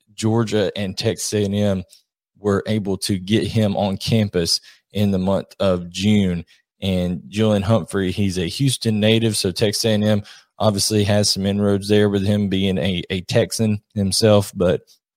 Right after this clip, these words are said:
University of Georgia has some depth issues in the secondary. They, they,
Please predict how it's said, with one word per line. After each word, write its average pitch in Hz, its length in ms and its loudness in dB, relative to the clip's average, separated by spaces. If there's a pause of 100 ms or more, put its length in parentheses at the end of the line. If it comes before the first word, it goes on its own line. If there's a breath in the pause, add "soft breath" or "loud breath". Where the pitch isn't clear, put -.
(500)
University 110 560 -2
of 95 60 -4
Georgia 98 460 2 (460 loud breath)
has 95 380 0 (100)
some 95 380 0 (180)
depth 113 360 2
issues 98 420 -2
in 101 140 0
the 90 40 -2
secondary. 92 680 0
They, 90 180 0
they, 85 240 -2